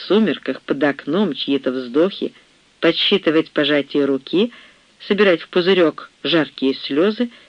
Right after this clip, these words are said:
прикладывать стетоскоп к нежной девственной груди и проверять биение сердца? Нет,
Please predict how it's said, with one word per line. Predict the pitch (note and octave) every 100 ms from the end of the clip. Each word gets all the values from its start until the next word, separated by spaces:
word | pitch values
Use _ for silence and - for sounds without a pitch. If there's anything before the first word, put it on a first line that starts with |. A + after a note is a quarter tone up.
| _ -
прикладывать | F3+ - G3+ G3+ G3 G3 - - - -
стетоскоп | - G3 G3 F3+ F3+ - A#3 A#3 - - - _ _ -
к | F3+
нежной | F3+ F3 D#3+ E3
девственной | D3+ E3 - - D#3 D#3 D3+
груди | C#3+ D#3 C#3+ A3 G3+
и |
проверять | C#3 C#3+ C#3 C#3+ C#3+
биение | C#3 D#3 E3 F#3 A3+
сердца? | A#3+ - - - - - _ _ _ _ _ _ _ _ -
Нет, | C#3+ C#3